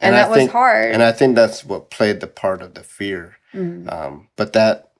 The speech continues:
Speaker 2: really told me a lot. Like, it's okay to have that, even for me, um, being a father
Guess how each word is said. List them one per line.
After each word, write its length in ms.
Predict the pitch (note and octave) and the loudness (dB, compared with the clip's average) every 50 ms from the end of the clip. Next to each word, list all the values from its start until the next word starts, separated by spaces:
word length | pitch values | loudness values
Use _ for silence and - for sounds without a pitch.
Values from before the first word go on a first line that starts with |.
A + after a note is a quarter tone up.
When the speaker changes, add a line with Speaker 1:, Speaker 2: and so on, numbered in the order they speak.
| _ - A2+ | _ -8 0
Speaker 2:
really 280 | A#2+ C#3+ D3+ D3 B2+ | 2 4 6 6 4
told 300 | G#2+ - - - B2+ A#2+ | 2 0 0 0 2 4
me 100 | A#2 A2 | 4 2
a 80 | G2+ F#2 | 2 0
lot. 300 | F2+ F#2+ G2 G2+ - - | 0 2 0 0 0 -2
Like, 200 | F#2+ F#2+ - - - | -6 -12 -14 -16 -18
it's 180 | - G#2+ - | -18 -10 -8
okay 460 | A2 G2 F#2 - - - F2+ F2+ F#2+ | -8 -8 -8 -10 -16 -20 -16 -16 -16
to 160 | F2+ - - - | -18 -18 -20 -20
have 220 | - - F2+ E2 | -18 -20 -20 _
that, 180 | E2 E2 - - - | -18 -18 -18 -10 -4
even 240 | A2 A2+ G2+ F#2+ E2 | -2 -2 -2 -4 -10
for 180 | - - - | -12 -16 -18
me, 300 | F#2 F#2 - - - _ _ _ _ _ | -18 -18 -18 -20 -20 _ _ _ _ _
um, 280 | - - - _ _ _ _ _ _ _ _ _ _ _ _ _ _ _ _ _ _ _ _ _ - | -20 -20 -20 _ _ _ _ _ _ _ _ _ _ _ _ _ _ _ _ _ _ _ _ _ -4
being 180 | A2 G2 G2 | -4 -4 -4
a 20 | - | -6
father 400 | - - F#2+ G2 G2 - - | -4 -4 -4 -4 -4 -10 -18